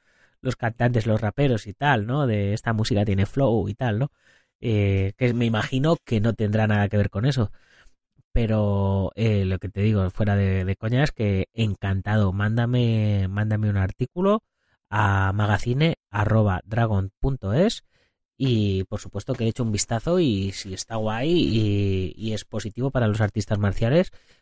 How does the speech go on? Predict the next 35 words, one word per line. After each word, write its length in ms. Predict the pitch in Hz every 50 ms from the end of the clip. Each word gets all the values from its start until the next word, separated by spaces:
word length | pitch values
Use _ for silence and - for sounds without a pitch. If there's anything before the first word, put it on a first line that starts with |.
| _ _ _
pues 400 | 120 110 104 98 98 - - _
todos 260 | - 113 117 120 135
los 120 | 147 131 123
artistas 360 | 117 107 - 113 - 135 120
marciales 480 | 117 107 98 120 113 120 151 156 - - -
haremos 880 | 104 101 98 98 98 98 107 110 110 107 107 104 101 101 - - - -
artes 260 | - 110 107 - 107 107
marciales 340 | 104 98 - 110 110 120
con 200 | - - 110 95
flow, 260 | - 117 113 110 98 - _
por 200 | - 98 98 95
supuesto 380 | - 87 - - 113 - - 107
que 120 | - 95
sí. 160 | - - - - _ _ _ _ _ _ _ _ _ _ _ _ _ _
Así 340 | - 113 107 104 - - 113
que 320 | - - 127 123 120 113
lo 80 | 107 110
dicho, 240 | 113 - - - -
tienes 280 | - 117 120 123 120
las 140 | 123 117 107
puertas 640 | - - 117 110 - 113 110 107 104 101 101 - -
abiertas 460 | 104 104 110 113 117 - 120 113 107
de 120 | 110 104 104
Dragon 440 | 104 113 123 139 160 175 180 190 - _ _ _
para 240 | - 104 101 95 92
lo 100 | 95 92
que 120 | 92 98
quieras. 400 | - - 98 90 87 - - - _
Igual 340 | 147 131 120 135 131 127
que 120 | - 170 160
todos 260 | - 170 170 175 151
vosotros 600 | 135 117 - 202 196 220 208 220 220 - - - - - - - - - - - - - - - - -
que, 640 | 156 151 139 127 120 113 107 107 104 101 101 98 98 95 71 - - - - - 98 -
que 120 | 131 117
si 600 | - - 113 107 104 104 104 101 101 101 101 -